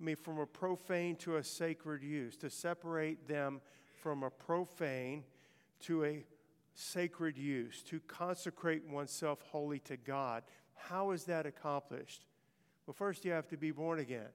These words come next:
okay? And it is a working of the Holy Spirit, but how specifically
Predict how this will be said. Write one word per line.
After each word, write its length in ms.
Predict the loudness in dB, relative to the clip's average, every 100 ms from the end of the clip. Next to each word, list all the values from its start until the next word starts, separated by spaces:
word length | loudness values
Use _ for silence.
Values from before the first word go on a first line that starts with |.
| -18 _ -12
okay? 420 | -6 -2 -2 -2 -8 -18 -6
And 120 | 0
it 140 | 2
is 160 | 2 2
a 80 | 2
working 420 | 4 2 2 0
of 120 | 0
the 100 | 0
Holy 280 | 0 0 0
Spirit, 420 | -4 -2 0 2
but 120 | 0 -4 0
how 200 | 0 0
specifically 1000 | -2 -4 -2 -2 0 -2 0 0 0